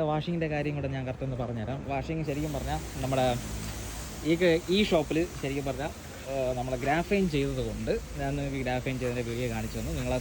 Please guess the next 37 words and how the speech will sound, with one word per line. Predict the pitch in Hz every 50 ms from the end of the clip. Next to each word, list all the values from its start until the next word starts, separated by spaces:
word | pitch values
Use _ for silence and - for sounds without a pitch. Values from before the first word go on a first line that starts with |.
| 120
സപ്പോർട്ട് | 117 - 135 135 117
ചെയ്ത് | 135 151 156 135
ഞാൻ | 123 117 131
താങ്ക്സ് | 123 123 - 143
പറയുന്നു. | 131 120 135 202 214 - - - - - - - -
അപ്പോൾ | - 165 180 175 160
ഗ്രാഫൈൻ | 156 160 175 175 202 208 190 160
ചെയ്തതുകൊണ്ട് | 156 151 143 127 120 113 135 156 -
എന്തായിരുന്നാലും | 131 - 139 135 123 127 135 147 139 131 143
വൺ | 160 180 208 226 214
മന്ത് | 180 139 123 120 147 180 - - - -
ഫ്രീ | - 139 139 143 131 -
ആണ്. | 151 151 147 139
മുമ്പ് | 151 180 196 214 208 -
ടു | 165 175 185 190
മന്ത്സ് | 190 185 175 - 165
എങ്ങാണ്ട് | 151 147 147 143 139
ഉണ്ടായിരുന്നു. | 127 123 117 117 143 135
ഇപ്പോൾ | - - 170 160
എന്തായാലും | 156 160 165 156 131 131
വൺ | 147 160 170 156
മന്ത് | 131 117 151 202 - - - - - - - - - - -
ഒരു | 170 175 175 160
നാലഞ്ച് | 151 165 165 170 165 156 135
വാഷൊക്കെ | 131 135 139 - - 151 135 139 160 165 - - - - - - -
ഫ്രീ | 147 147 151 156 143
ആയിട്ട് | 127 110 135 - - -
ഇവർ | 123 123 120 -
ചെയ്തു | - - 113 113
തരും. | 107 123 165 - 139
അപ്പോൾ | 139 156 156 156
ഇങ്ങനെ | 156 160 160 160
ഒരു | 156 151 - -
ഫ്രീ | 165 170 185 180 -
സർവീസാണ് | 147 120 123 131 127 117 127 107 113 110
നമ്മളിപ്പോൾ | - 117 123 - 123 120
ഇവിടെ | 117 120